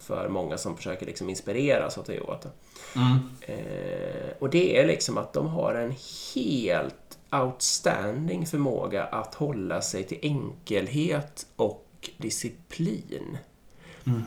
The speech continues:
Speaker 1: Så att om de på något sätt har bestämt att de ska göra någonting, då gör folk på riktigt det inom hela organisationen. Och de kan, liksom,
Speaker 2: Mm.
Speaker 1: få, alltså, få alla att ställa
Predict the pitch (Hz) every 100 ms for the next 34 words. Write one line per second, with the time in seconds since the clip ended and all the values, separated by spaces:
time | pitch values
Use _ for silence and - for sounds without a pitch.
0 | 147 135 147 151 170 170 170 - 165 165
1 | 196 202 208 196 160 151 160 180 139 196
2 | 220 165 - 135 - - 139 151 170 254
3 | 185 - - - - 123 - - 120 -
4 | 110 117 113 104 - 78 - - - -
5 | - 156 - - - - - - 131 127
6 | 127 113 123 127 123 92 131 - - -
7 | - - - - - - 139 139 131 120
8 | 120 113 - 147